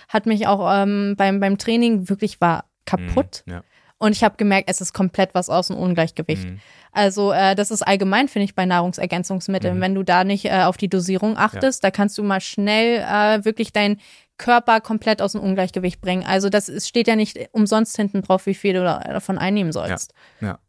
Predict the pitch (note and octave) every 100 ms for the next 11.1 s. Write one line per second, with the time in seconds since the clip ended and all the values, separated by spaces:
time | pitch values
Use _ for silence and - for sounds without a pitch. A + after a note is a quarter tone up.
0 | _ G#2 - A2 - G#2+ G#2+ A2 G2+ B2
1 | B2 C3 - B2 B2 A#2 A2+ A2 A#2 B2+
2 | - B2+ A2 A#2+ A#2+ A2+ A#2 A2+ A2+ A2+
3 | A2 _ _ A2+ A2+ - A#2 A2 - G#2+
4 | G2+ G#2 G#2+ A2 F#2 G2+ G#3+ G#3 A3+ G#3+
5 | G#3 G#3 G#3+ A#2 B2 A2+ A2 A#2 A#2 A2+
6 | A2+ A2+ A#2 B2 A#2 - C#3 A#2 A2 G#2+
7 | - - - - - _ G#3+ G3+ - -
8 | - A#3+ G3+ F#3+ F3+ E3+ F3 G3 F#3+ G3
9 | G3 G#3 G3+ G3 F#3+ - C3 G3+ F#3 A#3+
10 | A#3 G3+ G#3 A3 G3 F#3 F3+ F3 E3 E3
11 | F#2+